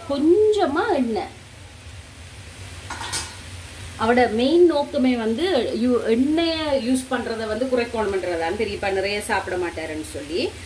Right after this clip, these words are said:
அதனாலேயே வந்து கொஞ்சம் கொஞ்சமா விட்டு தான் ரோஸ்ட் பண்ணி எடுப்பா. அதனால தான் வந்து சட்டி பழுதா போறது. ஆ, ஆனாலுமே வந்து அந்த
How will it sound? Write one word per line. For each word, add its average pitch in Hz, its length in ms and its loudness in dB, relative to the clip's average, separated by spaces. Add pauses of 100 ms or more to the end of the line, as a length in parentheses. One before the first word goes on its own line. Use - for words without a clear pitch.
(240)
அதனாலேயே 233 540 2
வந்து 190 500 0
கொஞ்சம் 302 680 4
கொஞ்சமா 262 100 4
விட்டு 220 280 -2
தான் 262 260 6
ரோஸ்ட் 247 240 0
பண்ணி 214 240 0
எடுப்பா. 190 160 -4
அதனால 269 500 0
தான் 233 200 -2
வந்து 240 180 -4
சட்டி 277 280 -2
பழுதா 220 400 2
போறது. 190 440 0 (480)
ஆ, 196 80 0 (440)
ஆனாலுமே 247 380 4
வந்து 214 240 2
அந்த 190 460 2